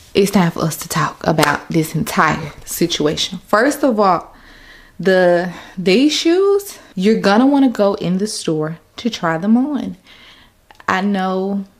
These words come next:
watching videos and stuff, I know, I know, but you wanna go in the store. Every review that you'll find is different. Like, there's gonna be some people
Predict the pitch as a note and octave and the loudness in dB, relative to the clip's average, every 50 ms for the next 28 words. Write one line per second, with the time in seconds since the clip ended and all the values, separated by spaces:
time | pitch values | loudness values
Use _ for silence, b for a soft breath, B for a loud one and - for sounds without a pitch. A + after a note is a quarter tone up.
0 | - A#3 - F#3 F3+ F3 F3+ F3+ - - F#3+ F#3+ F3+ G3 G3 F#3 F#3+ F#3+ F3+ F3+ | -14 -8 -4 0 0 0 0 0 -4 -4 -4 -2 -2 -2 -2 0 0 0 0 -2
1 | F#3 F#3 F#3 F3+ F3+ F#3 - - - F3+ F3+ F3+ F3+ F3+ F3+ F3+ - - F3 F3 | -2 -4 -4 -6 -8 -8 -8 -6 -4 -4 -2 -2 -2 -4 -6 -6 -6 -4 -4 -2
2 | F3 F3 E3+ E3+ E3+ E3 - E3 E3+ E3 D#3+ D#3+ D#3+ D#3+ - - G3 E3+ E3+ F3 | -2 -2 -2 -2 -2 -2 -2 -2 -2 -2 -4 -4 -4 -6 -6 -6 -6 -4 -2 -2
3 | F3 F3 E3+ E3 E3 D#3+ D#3+ D#3+ D#3+ E3+ - - D#3+ E3 D#3+ D#3+ E3 B B B | -2 -2 -2 -2 -2 -2 -2 -4 -4 -6 -4 -2 -2 0 0 0 -2 B B B
4 | B B B B B B B B B B _ _ _ _ F#3 G3 G#3+ A#3+ A3 C4 | B B B B B B B B B B _ _ _ _ 2 2 4 4 4 4
5 | C4+ B3+ A#3 A#3+ A#3 G3 F3+ G3 G3+ G3+ G#3+ G#3+ F#3 F#3 F3+ - - F#3+ F3 E3+ | 4 4 4 4 4 4 2 2 4 4 4 4 4 2 0 0 0 0 0 -2
6 | - - F#3 F#3 G3 G3 G3 G3 F#3+ - - F3 E3+ E3+ D#3+ D#3+ - F3 F3 F#3+ | -2 0 0 2 2 2 2 0 -2 -4 -6 -6 -6 -8 -6 -4 -2 0 0 0
7 | - - - A#3+ G3+ E3+ - - - _ _ _ - F3 F3 E3+ E3+ F3+ A3+ - | -2 -2 0 0 0 -2 -4 -10 -18 _ _ _ -2 0 2 2 2 0 -6 -12
8 | _ _ _ - E3+ G3 G3 G#3+ A3 G#3+ A3+ A3+ A3+ A3 G#3+ G#3+ G#3+ - A#3 G#3+ | _ _ _ -4 -2 0 0 0 0 2 2 2 2 2 0 -4 -6 -4 -2 0
9 | A3 A3 B3 A#3+ A#3 A#3 - A#3+ B3 B3 | 0 0 0 -2 -2 -2 -2 -2 -2 -2